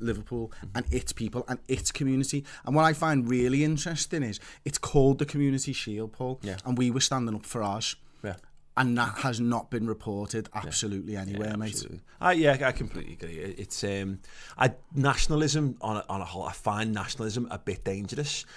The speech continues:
Speaker 2: and I don't like getting behind it. Like when we were in the States and they do, like, I, I, I like the pure, I,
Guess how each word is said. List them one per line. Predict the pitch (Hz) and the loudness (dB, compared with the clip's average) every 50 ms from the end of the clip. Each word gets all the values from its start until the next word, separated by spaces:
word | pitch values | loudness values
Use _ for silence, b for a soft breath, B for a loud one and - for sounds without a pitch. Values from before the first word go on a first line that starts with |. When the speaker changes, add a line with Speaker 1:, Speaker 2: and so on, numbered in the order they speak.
| B B B | B B B
Speaker 2:
and | 101 101 | -6 -6
I | 98 | -4
don't | - 104 101 90 85 | -4 -4 -4 -4 -4
like | 95 101 92 | -4 -4 -4
getting | - - - 101 95 | -4 -6 -6 -6 -4
behind | - 104 95 95 92 98 98 | -4 -2 -2 -2 -4 -4 -4
it. | 113 - 110 | -4 -4 -4
Like | 107 - 117 | -4 -4 -2
when | 107 110 107 | -2 -2 0
we | 110 | 0
were | 113 110 | 0 -2
in | 110 117 | -2 -2
the | 117 | -4
States | - - - 95 98 95 - - | -4 -4 -2 -4 -4 -4 -4 -4
and | 113 110 | -2 -2
they | 113 110 | -2 -2
do, | - - 107 107 104 B B B B | -2 -2 -2 -2 -2 B B B B
like, | 135 135 139 - - | -4 -4 -4 -2 -4
I, | 143 147 - - | -4 -4 -2 -2
I, | 135 | -2
I | 135 131 131 135 - 131 135 | -2 0 0 0 0 0 0
like | 135 135 139 156 147 - | 2 2 2 2 2 0
the | - - | -2 -4
pure, | - - - - 170 - | -4 -8 -8 -2 0 0
I, | - 131 143 | 2 2 0